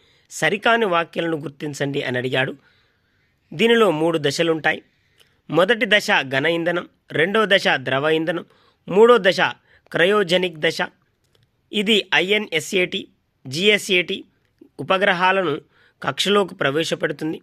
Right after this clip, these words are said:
ఈ వాహక నౌక పది టన్నుల ఉపగ్రహాలను మోసుకుపోతుంది. ఇది సమాచార ఉపగ్రహాలను భూదిగువ కక్షలో ప్రవేశపెడుతుంది.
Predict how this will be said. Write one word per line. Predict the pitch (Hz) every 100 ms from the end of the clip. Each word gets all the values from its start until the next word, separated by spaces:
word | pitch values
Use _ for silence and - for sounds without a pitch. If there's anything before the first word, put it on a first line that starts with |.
| _ _ _ _ _ -
ఈ | 170
వాహక | 165 165 214 220
నౌక | 214 202 185 165 -
పది | 156
టన్నుల | 170 175 165 165 151 -
ఉపగ్రహాలను | 135 160 165 151 160 160 185 _ _ _ _
మోసుకుపోతుంది. | 139 151 165 175 180 175 175 175 190 _ _ _ _ _ _ 175
ఇది | 185
సమాచార | - 170 208 220 214 214
ఉపగ్రహాలను | 170 180 180 165 180 180 147
భూదిగువ | 139 180 185 190 190
కక్షలో | 165 143 180 170
ప్రవేశపెడుతుంది. | 165 147 135 131 135 101 - -